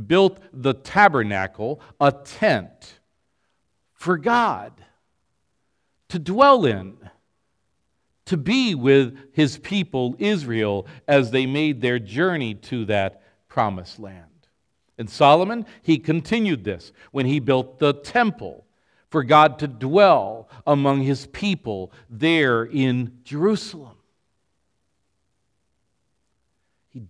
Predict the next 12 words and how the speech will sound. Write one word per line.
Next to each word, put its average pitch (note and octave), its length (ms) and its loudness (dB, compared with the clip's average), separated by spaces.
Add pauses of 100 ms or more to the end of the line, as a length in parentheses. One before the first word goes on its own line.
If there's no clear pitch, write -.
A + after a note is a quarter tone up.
(100)
dwells A2+ 720 0 (120)
with G#2+ 160 -10
his G2 200 -14
people. - 460 -14 (3250)
Sometimes B2+ 480 2
it's A2 260 -4
helpful B2+ 480 0
to G#2 340 -4 (200)
read C3+ 340 0
other A#2+ 260 2
translations, A#2 1000 -4
and G#2+ 360 -4